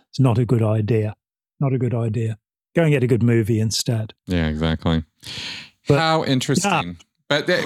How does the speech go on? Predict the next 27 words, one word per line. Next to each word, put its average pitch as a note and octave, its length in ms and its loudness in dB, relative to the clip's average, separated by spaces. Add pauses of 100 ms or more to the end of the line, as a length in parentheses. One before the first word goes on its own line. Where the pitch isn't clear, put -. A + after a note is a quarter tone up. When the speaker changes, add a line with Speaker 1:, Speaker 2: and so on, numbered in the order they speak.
Speaker 2:
but G3 120 0
it, F#3+ 200 -4
but G#3+ 140 0
it G#3+ 60 0
really F3 260 2
speaks - 320 -2
to - 80 -4
the F#2+ 100 -6
point, G2 380 -4
right? F#2+ 260 0
It's F#2+ 120 -2
cultural, A#2 640 2
it's F#2 200 -2
individual. G2 640 0
There's, F2+ 300 0
there's A2 340 0
lots C3 240 0
of A2 100 -2
ways G#2 220 2
of F#2+ 100 0
looking F2 400 -2
at C#2+ 200 -2
it. - 180 -4 (560)
You G#2+ 100 2
know, F#2+ 160 4
it's G2 160 0
not, A#2+ 320 0